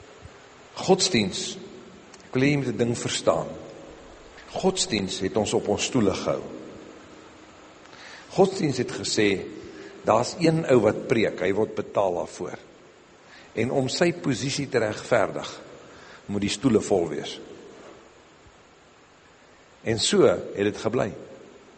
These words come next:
Een ou het gepreek en die res het gesit. En so sit ons al vir dertig, veertig, vyftig, sestig jaar.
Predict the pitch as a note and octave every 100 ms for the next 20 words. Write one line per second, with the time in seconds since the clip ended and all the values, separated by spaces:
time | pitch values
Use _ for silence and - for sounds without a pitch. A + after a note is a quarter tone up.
0 | - B2+ C3+ A#2 - - - D3+ C#3 G#2
1 | G2+ G#2 G#2 - - - F#2+ - - -
2 | - - - - - G2+ - E3 - F3
3 | C#3 B2+ G#2+ - E2+ A2 A2 B2 - G#2
4 | A2 G2+ G2 F2+ G2 G#2 - - D3+ B2+